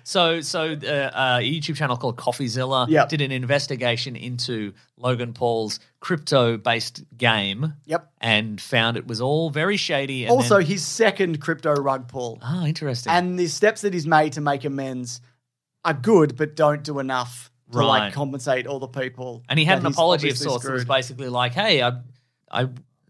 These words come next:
Speaker 1: it's not my fault. It's all the criminals I hired to
Speaker 2: Yeah.
Speaker 1: make this."
Speaker 2: He's like, "Well, Coffeezilla neglected to mention this is a criminal." That's your mate, you fucking idiot.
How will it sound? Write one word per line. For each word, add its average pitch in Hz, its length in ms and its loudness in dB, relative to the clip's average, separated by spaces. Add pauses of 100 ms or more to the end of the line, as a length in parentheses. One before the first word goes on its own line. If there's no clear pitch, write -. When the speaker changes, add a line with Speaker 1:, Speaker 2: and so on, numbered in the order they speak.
Speaker 1:
it's - 120 -14
not 180 100 0
my 135 160 4
fault. 113 240 -2
It's 123 100 -8
all 139 80 -4
the 120 60 -8
criminals 139 420 -8
I 98 120 -8
hired 107 240 -4
to 220 40 2
Speaker 2:
Yeah. 196 200 8
Speaker 1:
make 123 100 0
this." 98 240 -6
Speaker 2:
He's 208 140 -4
like, 220 140 8
"Well, 208 100 2
Coffeezilla 226 600 0
neglected 170 500 -4
to 165 60 -4
mention 156 560 -6
this 160 200 -10
is 139 120 -12
a 143 40 -6
criminal." 143 500 -6 (500)
That's 254 280 2
your 226 320 2
mate, 226 360 2
you 180 120 -8
fucking 156 480 -2
idiot. 160 420 -2